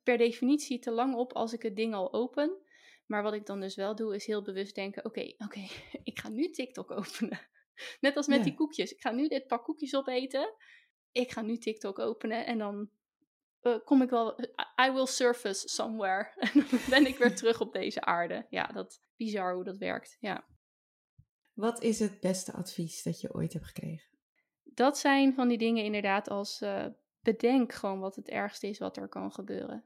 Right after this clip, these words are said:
Speaker 1: Schrijf het desnoods uit. Die scenario's, je kan daar echt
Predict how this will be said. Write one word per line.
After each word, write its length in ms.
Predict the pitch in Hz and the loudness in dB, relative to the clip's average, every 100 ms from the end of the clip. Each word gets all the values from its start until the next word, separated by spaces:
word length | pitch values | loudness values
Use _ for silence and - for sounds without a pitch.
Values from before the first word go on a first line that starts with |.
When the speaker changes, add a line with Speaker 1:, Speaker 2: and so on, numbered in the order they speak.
| _ | _
Speaker 1:
Schrijf 360 | - 226 233 | -6 -2 -2
het 100 | 233 | -4
desnoods 520 | 202 208 - 185 190 - | -6 -6 -6 -8 -8 -4
uit. 340 | 214 185 - | -2 -2 -8
Die 100 | - | -10
scenario's, 800 | 202 226 214 254 269 233 226 262 | -6 -4 -2 -2 0 0 -2 -4
je 180 | - 214 | -6 -6
kan 220 | 214 247 | -2 -2
daar 140 | 226 202 | 0 -2
echt 280 | 233 - | -4 -8